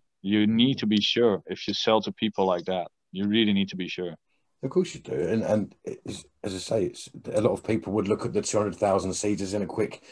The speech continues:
Speaker 2: pound note or quick
Speaker 1: Yeah,
Speaker 2: bit of
Speaker 1: just
Speaker 2: money.
Speaker 1: make some quick bucks, yeah,
Speaker 2: Then
Speaker 1: make
Speaker 2: they're
Speaker 1: some quick
Speaker 2: out.
Speaker 1: money,
Speaker 2: But you're in it for longevity. And then, and
Speaker 1: Yeah.
Speaker 2: that's, you know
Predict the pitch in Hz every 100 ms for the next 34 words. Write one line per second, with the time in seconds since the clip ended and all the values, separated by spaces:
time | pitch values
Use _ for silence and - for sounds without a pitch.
0 | - - - 107 101 104 104 - - 90
1 | - _ _ _ _ _ - 82 117 151
2 | 156 92 104 98 92 131 127 135 123 147
3 | 120 135 131 - 131 131 110 107 110 107
4 | 107 123 92 - 127 123 110 104 71 -
5 | _ 117 117 - 101 107 104 131 104 80
6 | 80 - 85 92 85 101 110 82 101 131
7 | 143 - - 95 95